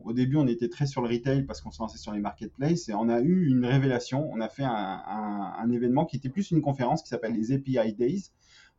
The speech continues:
euh, sur lesquels, en fait, il y avait cinq mille personnes qui sont venues. On a eu un succès incroyable, euh, avec un tout petit stand, euh, parce qu'on apportait, euh, une, une, une approche innovante de comment consommer, euh, les,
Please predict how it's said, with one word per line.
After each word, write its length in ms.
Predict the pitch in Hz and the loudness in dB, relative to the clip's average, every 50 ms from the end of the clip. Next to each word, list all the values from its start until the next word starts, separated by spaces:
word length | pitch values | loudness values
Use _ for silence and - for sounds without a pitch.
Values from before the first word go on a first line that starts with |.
| _ - | _ -6
euh, 640 | 110 107 107 104 104 104 101 101 101 98 95 95 | -4 -2 -2 -2 -2 -2 -2 -2 -4 -4 -6 -8
sur 200 | 98 - 104 95 | -10 -10 -8 -8
lesquels, 240 | 101 101 - 127 120 | -8 -8 -6 -6 -6
en 80 | 107 | -6
fait, 180 | - - 127 120 | -6 -8 -10 -8
il 40 | - | -8
y 20 | 82 | -14
avait 100 | 85 87 | -16 -14
cinq 200 | - - 143 139 | -4 0 4 4
mille 160 | 135 135 - | 4 4 4
personnes 300 | - 117 117 - 123 120 | 0 -8 -8 -6 -8 -8
qui 120 | 117 - | -8 -10
sont 100 | - 95 | -14 -14
venues. 140 | 98 113 147 | -10 -8 -6
On 100 | 156 117 | -6 -6
a 40 | 98 | -8
eu 100 | 98 101 | -8 -10
un 80 | 95 | -10
succès 440 | 95 - - - 113 - - 123 123 - 117 | -10 -12 -16 -16 -16 -14 -10 -10 -10 -4 -2
incroyable, 600 | 135 135 135 - 135 120 131 127 123 110 - - _ _ _ _ _ _ _ - - | -2 -2 0 0 -2 0 2 0 0 -2 -4 -12 _ _ _ _ _ _ _ -12 -8
euh, 320 | 101 101 98 95 95 95 | -6 -6 -4 -4 -6 -6
avec 300 | 92 - 101 104 107 107 | -6 -6 -6 -6 -6 -6
un 80 | 110 107 | -8 -10
tout 160 | - - 165 | -2 -2 -2
petit 200 | 139 - - 135 | -2 -2 -8 -12
stand, 380 | - - 135 135 127 107 90 - _ _ _ _ _ _ - | -6 0 0 0 0 0 -6 -12 _ _ _ _ _ _ -12
euh, 340 | 95 101 95 87 85 80 82 - | -8 -6 -6 -6 -6 -8 -12 -14
parce 160 | _ - - - | _ -16 -14 -8
qu'on 140 | - 110 | -6 -4
apportait, 520 | 107 107 104 - 107 - _ 127 127 120 117 | -4 -4 -4 -6 -8 -8 _ -2 0 0 2
euh, 280 | 104 101 98 98 98 | 0 0 -2 -2 -2
une, 1000 | 98 98 98 98 98 101 101 98 98 98 95 92 90 85 85 95 101 110 107 101 92 90 | -4 -4 -4 -2 -2 -2 -2 -2 -2 -4 -6 -6 -8 -10 -10 -10 -10 -8 -8 -8 -8 -6
une, 320 | 98 107 107 110 107 104 113 | -4 -2 -2 -2 -4 -2 0
une 120 | 117 120 | 2 2
approche 400 | 123 123 - - 143 139 139 - | 2 2 2 4 2 2 4 6
innovante 540 | 139 135 135 131 127 131 135 139 135 - 113 | 6 6 6 6 6 4 4 2 0 -2 -6
de 400 | 101 110 104 101 101 98 92 92 - | -6 -4 -2 -2 -2 -4 -6 -8 -4
comment 260 | - 123 120 120 117 | 0 2 2 2 2
consommer, 500 | - 123 120 - - 120 113 117 120 123 | 2 -2 -6 -4 0 0 2 2 2 2
euh, 240 | 113 104 101 98 98 | 2 0 0 -2 -2
les, 320 | 95 101 104 101 113 110 | -2 -2 -2 -2 -2 -4